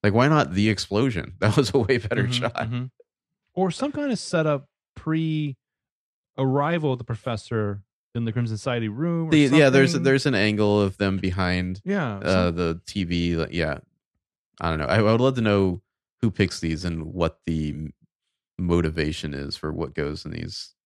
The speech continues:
Speaker 1: very, very brief, like, you know, fifteen frame shots here.
Speaker 2: I wish this show would, would, you know, P L L for a long time though, it straddled the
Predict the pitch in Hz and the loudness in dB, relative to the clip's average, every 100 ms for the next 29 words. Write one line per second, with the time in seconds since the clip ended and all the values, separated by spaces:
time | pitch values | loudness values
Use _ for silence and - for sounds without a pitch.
0 | - 104 98 98 90 82 78 - - 80 | -18 -12 0 2 2 0 -4 -6 -8 -8
1 | 82 - 50 - 82 80 - 85 - 78 | -6 -8 -8 -8 -10 -10 -10 -12 -10 -10
2 | - 76 71 76 78 - 78 76 - 78 | -8 -8 -8 -12 -16 -10 -8 -8 -8 -8
3 | 151 151 147 180 156 147 120 - 127 110 | -8 -8 -10 -10 -10 -8 -8 -8 -8 -8
4 | 98 95 _ _ _ - 107 101 92 151 | -10 -12 _ _ _ -16 -12 -10 -12 -4
5 | 165 170 262 254 214 151 - 143 143 143 | -4 0 0 0 -2 -4 -4 -2 -2 -2
6 | 135 123 113 98 98 - - 165 160 156 | -2 -2 -2 -4 -6 -10 -8 -4 -2 -2
7 | 147 117 107 98 90 | -4 -6 -8 -8 -8